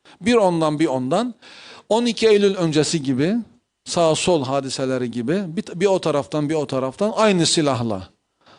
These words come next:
aynı silahla hem sağcıyı hem solcuyu vuruyor, çatışmayı başlatıyor. Bu tuzağa düşmeyelim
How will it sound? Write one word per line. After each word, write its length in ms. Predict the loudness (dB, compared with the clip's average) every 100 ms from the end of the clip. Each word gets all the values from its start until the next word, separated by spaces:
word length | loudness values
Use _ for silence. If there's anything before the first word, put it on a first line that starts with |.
| _
aynı 280 | 0 2 2
silahla 520 | 2 0 0 -2 0
hem 140 | 0 0
sağcıyı 420 | 0 0 0 -2
hem 120 | -2
solcuyu 380 | -2 -4 -2 -2
vuruyor, 460 | 2 4 4 2 -2 -18 _
çatışmayı 580 | -2 -2 -2 -2 0 2
başlatıyor. 540 | 0 -2 -6 -6 -10 -10 _ _ _ _ _ _ _ -20 -10
Bu 180 | -4 -2
tuzağa 440 | 0 2 4 4
düşmeyelim 760 | 0 -2 0 0 0 0 -4 -10